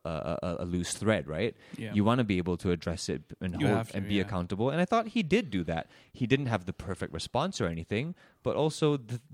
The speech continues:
Speaker 1: like, he was just told an hour ago that people died while he was
Speaker 2: Is that how
Speaker 1: performing.
Speaker 2: soon after he made his video?
Speaker 1: It was pretty soon.
Speaker 2: Wow, I actually haven't seen it.
Speaker 1: It was pretty soon right after. And it was just like,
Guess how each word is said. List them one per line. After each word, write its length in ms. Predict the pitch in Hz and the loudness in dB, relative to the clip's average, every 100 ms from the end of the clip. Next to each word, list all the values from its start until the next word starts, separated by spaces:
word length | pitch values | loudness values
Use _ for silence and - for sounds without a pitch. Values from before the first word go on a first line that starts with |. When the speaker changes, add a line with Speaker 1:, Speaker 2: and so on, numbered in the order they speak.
| - - | -20 -6
Speaker 1:
like, 200 | 113 107 | -2 0
he 120 | 101 | 4
was 220 | 107 98 92 | 6 4 2
just 340 | 104 95 - | -2 -2 -4
told 380 | - 98 90 - 95 | -2 0 0 -2 -6
an 80 | |
hour 280 | 85 87 87 | -2 2 2
ago 240 | 85 87 82 | 0 -2 -4
that 160 | 82 | -4
people 320 | - 85 78 80 - | -6 -6 -8 -8 -8
died 280 | 82 78 71 | -6 -4 -6
while 120 | 69 | -6
he 100 | 67 | -8
was 100 | - | -6
Speaker 2:
Is 140 | 139 135 | -2 2
that 100 | 143 | 4
how 80 | 151 | 2
Speaker 1:
performing. 220 | - 127 | 2 2
Speaker 2:
soon 80 | 120 | 2
after 160 | 127 | 0
he 120 | 120 | 0
made 160 | 113 107 | 0 0
his 220 | 110 - - | -4 -6 -8
video? 200 | 104 113 | -6 2
Speaker 1:
It 40 | 117 | 4
was 120 | 104 | 4
pretty 220 | - 87 | 2 0
soon. 260 | - 62 92 | 0 -8 -10
Speaker 2:
Wow, 160 | 92 90 | -12 -8
I 140 | 95 127 | 0 0
actually 200 | 120 101 | 0 -8
haven't 120 | 95 | -10
seen 140 | - | -12
it. 100 | 95 123 | -6 2
Speaker 1:
It 40 | |
was 100 | 113 | 4
pretty 200 | - 123 | 6 4
soon 220 | 117 117 101 | 6 4 4
right 140 | 92 | 4
after. 380 | 90 - 82 80 | 2 0 -4 0
And 100 | 139 | 4
it 40 | 160 | 4
was 120 | 165 | 4
just 180 | 208 202 | 2 2
like, 240 | 147 | 2